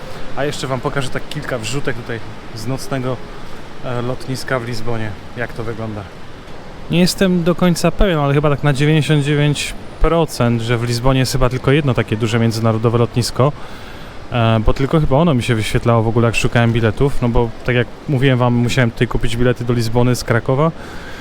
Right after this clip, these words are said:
i później z Rzymu mamy powrotne do Krakowa już, e, w piątkę, czyli z całą naszą rodziną. No i tutaj jest tak jakby, tutaj są odloty po tej stronie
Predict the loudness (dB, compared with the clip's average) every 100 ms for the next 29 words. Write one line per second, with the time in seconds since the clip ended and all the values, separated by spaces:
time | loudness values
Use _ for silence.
0 | -8 -2 2 2 4 4 2 2 -2 2
1 | 4 4 4 4 2 2 2 4 2 2
2 | 2 4 4 2 2 2 2 2 2 2
3 | 2 0 0 0 0 0 2 2 2 -2
4 | -2 -6 -4 0 2 2 0 0 2 4
5 | 4 2 -6 -12 -10 -10 -12 -8 0 2
6 | 2 2 2 2 0 2 2 2 2 4
7 | 2 -2 -8 0 2 2 2 2 2 2
8 | 4 4 2 -2 -2 -6 -8 -10 -10 0
9 | 2 4 2 2 2 4 4 4